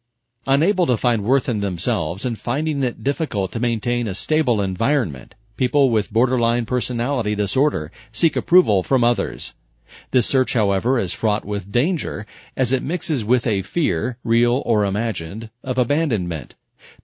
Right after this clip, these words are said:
People with B P D have great difficulty reading others and a tendency to interpret relatively benign social situations as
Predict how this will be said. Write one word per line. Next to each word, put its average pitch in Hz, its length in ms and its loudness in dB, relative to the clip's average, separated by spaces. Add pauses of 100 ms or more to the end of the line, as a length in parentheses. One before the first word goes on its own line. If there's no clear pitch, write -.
People 147 280 2
with 107 200 2
B 113 160 2
P 110 200 2
D 110 260 2
have 110 360 -4
great 135 280 -2
difficulty 117 800 0
reading 131 420 0
others 76 600 -6
and 123 160 0
a 117 60 0
tendency 139 580 0
to 104 180 -2
interpret 104 520 0
relatively 120 640 2
benign 104 520 -2
social 139 460 0
situations 120 800 -2
as 110 260 -2